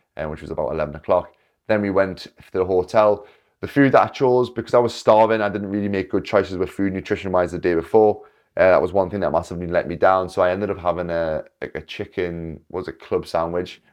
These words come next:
with chips and some fruit, which wasn't very good. It's heavy. Um, you wanna stick to meals that you've been having in the U K or wherever, even if you're competing in the U K, just stick to the meals that you've always been having, um, 'cause your body, you first of all know that it's gonna digest nice and easy,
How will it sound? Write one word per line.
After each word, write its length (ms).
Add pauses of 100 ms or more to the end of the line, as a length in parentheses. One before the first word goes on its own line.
with 140
chips 460 (220)
and 120
some 160
fruit, 420 (480)
which 480
wasn't 320
very 160
good. 140
It's 120
heavy. 440 (340)
Um, 280
you 100
wanna 140
stick 240
to 80
meals 240
that 80
you've 120
been 120
having 560 (680)
in 160
the 80
U 180
K 240
or 120
wherever, 360
even 240
if 140
you're 120
competing 460
in 0
the 60
U 60
K, 180
just 120
stick 180
to 80
the 60
meals 180
that 120
you've 240
always 320
been 180
having, 420 (420)
um, 300
'cause 200
your 100
body, 360
you 140
first 280
of 60
all 80
know 260
that 120
it's 120
gonna 160
digest 520
nice 220
and 80
easy, 320